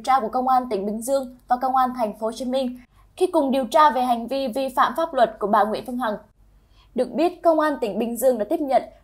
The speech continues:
đơn của bảy cá nhân tố cáo bà Nguyễn Phương Hằng vì những phát ngôn của bà trong những buổi livestream trên các nền tảng mạng xã hội. Những cá nhân này tố cáo bà Hằng đã vu khống và làm nhục họ. Trên cơ sở điều tra, thu thập chứng cứ,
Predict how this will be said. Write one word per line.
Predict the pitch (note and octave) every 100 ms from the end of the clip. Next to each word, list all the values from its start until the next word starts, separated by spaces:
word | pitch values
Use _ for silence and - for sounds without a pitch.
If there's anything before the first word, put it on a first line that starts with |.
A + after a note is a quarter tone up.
| -
đơn | - D4+
của | A#3+
bảy | F#3+ E3+
cá | A3+
nhân | A#3 B3+ B3
tố | A#3+
cáo | - A3 G#3+
bà | -
Nguyễn | A3+ G3+
Phương | B3 B3
Hằng | A3 G3 _ _
vì | D4+
những | C#4+ B3
phát | B3 F4+
ngôn | D#4+ D#4+
của | D4
bà | G#3 A3
trong | G3+ B3+
những | B3 C4+
buổi | G#3
livestream | A#3 B3 C4 B3 B3 - -
trên | D4
các | E4 F4+
nền | C#4+ A3+ G#3
tảng | G#3 F#3+
mạng | A#3 A3 -
xã | G3+
hội. | A#3+ B3 - _ _ _
Những | C4+ C4
cá | D4+
nhân | D#4+ D#4
này | C#4 A#3+
tố | B3 B3
cáo | A#3 A#3+
bà | C#4
Hằng | B3+ B3 G#3
đã |
vu | F3+ B3+
khống | B3+ A3 B3+ - -
và |
làm | A3+ G#3+ G#3+
nhục | G#3
họ. | - G#3 - - _ _ _ _ _ _ -
Trên | F4 E4
cơ | F4
sở | D#4+ G#3
điều | B3
tra, | A#3+ C4 C4+
thu | C4 C4+
thập | B3+ B3 -
chứng | A#3+
cứ, | A#3 A3+ D4+